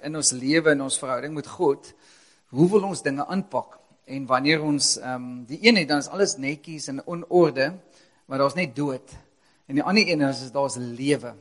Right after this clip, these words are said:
En ek onthou toe, toe ek my eerste kind kry en my vrou is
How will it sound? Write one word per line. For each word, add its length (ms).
En 140
ek 80
onthou 180
toe, 180
toe 140
ek 80
my 100
eerste 420
kind 320
kry 300
en 100
my 60
vrou 420
is 220